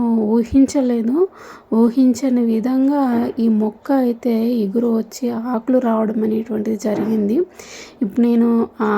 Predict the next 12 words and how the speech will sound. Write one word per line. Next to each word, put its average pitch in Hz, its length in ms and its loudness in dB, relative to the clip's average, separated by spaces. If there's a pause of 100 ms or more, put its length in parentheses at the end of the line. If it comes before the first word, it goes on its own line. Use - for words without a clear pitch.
(140)
ఆకులు 247 360 -2
అనేటువంటివి 240 580 0
మీకు 233 140 -4 (100)
చూపిస్తాను, 226 720 -2 (680)
ఒకసారి 208 360 -6 (100)
చూడండి. 233 500 0 (140)
అసలు 220 200 -6 (100)
నాకైతే 220 320 -2 (160)
చాలా 208 360 -2 (220)
హ్యాపీగా 240 500 -2 (100)
అనిపించింది 226 580 0
అవి 220 100 -6